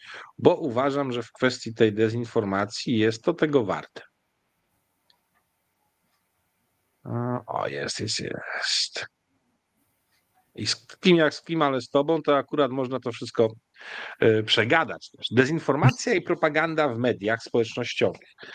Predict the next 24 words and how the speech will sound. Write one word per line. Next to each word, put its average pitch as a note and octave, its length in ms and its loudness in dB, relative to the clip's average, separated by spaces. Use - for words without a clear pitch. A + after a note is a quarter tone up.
We C#3 120 6
współczesnym A3 540 -2
polskim F3 420 -2
piśmiennictwie D3+ 580 -2
definicję C#3+ 560 -2
dezinformacji C3+ 680 0
i B2+ 40 -10
propagandy C3 540 0
możemy C3+ 300 0
odnaleźć C#3 560 0
między B2+ 380 -2
innymi C#3+ 400 0
w - 60 -14
cytowanym D#3+ 680 0
wcześniej, D3 480 4
no C#3 220 0
wiadomo, C3 260 0
to A#2 60 -2
jest A#2+ 100 -2
urywek, A#2 220 2
fragmencie D3 460 2
doktryny D#3 400 0
bezpieczeństwa D3 560 0
informacyjnego. B2 760 -2